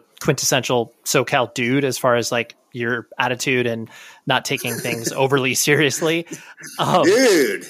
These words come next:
Speaker 1: yeah.
Speaker 2: Do I
Speaker 1: I
Speaker 2: have, do I have the accent yet, man?
Speaker 1: <laughs> I, I think if you were trying to, uh,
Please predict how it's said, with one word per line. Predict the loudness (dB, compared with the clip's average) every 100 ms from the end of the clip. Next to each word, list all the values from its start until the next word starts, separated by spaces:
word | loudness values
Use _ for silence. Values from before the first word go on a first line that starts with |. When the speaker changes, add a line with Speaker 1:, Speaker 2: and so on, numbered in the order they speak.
| -20 -14
Speaker 1:
yeah. | -2 0 2 2 0 -4
Speaker 2:
Do | 0 2
I |
Speaker 1:
I | 2
Speaker 2:
have, | 2 0 -4
do | 0 2
I | 2
have | 2 2 2 2
the | 0
accent | 0 -2 -2 0 0
yet, | 0 2 2 0
man? | -2 -2 0 0 0 -2
Speaker 1:
<laughs> | -2 -6 -8 -8 -10 -10 -10 -8 -4 -4 -4
I, | -10 _ -20 -4 -2
I | 2 2
think | 2 0 0
if | 0
you | 2
were | 4 2
trying | 2 2 2
to, | -2 -2 0 0
uh, | 0 0